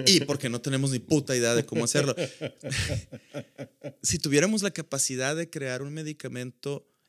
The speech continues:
igual o más potente, igual o más seguro, ya lo hubiéramos hecho desde hace mucho, ya lo estuviéramos vendiendo y ya seríamos potencia en ese respecto, ¿no? Entonces, no es algo, si se lo pides al, al,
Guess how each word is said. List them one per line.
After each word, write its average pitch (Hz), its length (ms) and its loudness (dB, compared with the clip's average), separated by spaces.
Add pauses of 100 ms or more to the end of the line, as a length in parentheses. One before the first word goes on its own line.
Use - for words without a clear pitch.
igual 135 360 2
o 160 40 -2
más 147 180 -4
potente, 147 800 -6
igual 127 380 2
o 131 60 -2
más 131 180 0
seguro, 135 600 0
ya 151 200 6
lo 175 80 4
hubiéramos 160 480 -2
hecho 131 200 -10
desde 127 120 -6
hace 135 140 -6
mucho, 135 260 -6
ya 127 160 0
lo 131 80 0
estuviéramos 120 500 -6
vendiendo 131 380 -6
y - 20 -8
ya 110 120 -4
seríamos 123 400 -6
potencia 104 440 -8
en 101 60 -6
ese 101 140 -8
respecto, 107 420 -8
¿no? 123 80 -8 (560)
Entonces, 180 300 2
no 180 120 4
es 190 140 4
algo, 185 340 2
si 160 140 -2
se 160 80 -2
lo 143 160 -4
pides 170 320 -4
al, 151 220 -4
al, 131 180 -4